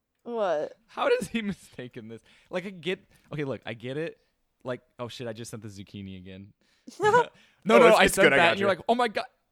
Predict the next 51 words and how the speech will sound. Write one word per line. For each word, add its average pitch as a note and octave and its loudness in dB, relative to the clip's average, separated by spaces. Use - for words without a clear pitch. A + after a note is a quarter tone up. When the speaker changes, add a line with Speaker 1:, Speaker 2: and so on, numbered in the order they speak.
Speaker 2:
You're F#3+ -2
like, F#3 2
"Oh - -2
Speaker 1:
Double A#3 0
Speaker 2:
my A3+ 0
god, B3 0
it G#3 -2
looks A#3 -2
Speaker 1:
zucchini. G#3 -4
Speaker 2:
exactly G3 -2
the F#3+ -4
same." D3+ -6
Oh E3 -4
no, F#3 -2
I, E3+ 0
I E3 2
see A3 -4
it F#3+ 0
more D3+ 4
as B2 2
this G#2+ -4
one. G2 -6
Like, A#2+ -4
it's C3+ -8
a C#3 -4
Speaker 1:
Mm. B2+ -8
Speaker 2:
more B2 -2
similar A#2 -6
Speaker 1:
I G#3+ -2
see - -10
Speaker 2:
shape - -4
Speaker 1:
it C#4 -6
Speaker 2:
to G3+ -8
Speaker 1:
more A3+ -2
Speaker 2:
the G#3 -2
Speaker 1:
as G#3+ -6
the - -18
Speaker 2:
zucchini. D3 -10
Speaker 1:
first F3+ -12
one. - -20
Speaker 2:
Well, E3+ 0
color-wise, F3 0
yeah, B2+ -2
but A2+ -8
this C#3+ -8
one's D#3 -10
shaped A#2+ -8
more. D#3+ -10
Speaker 1:
It's - -14
not. B3+ -12
<sighs> A#3 -20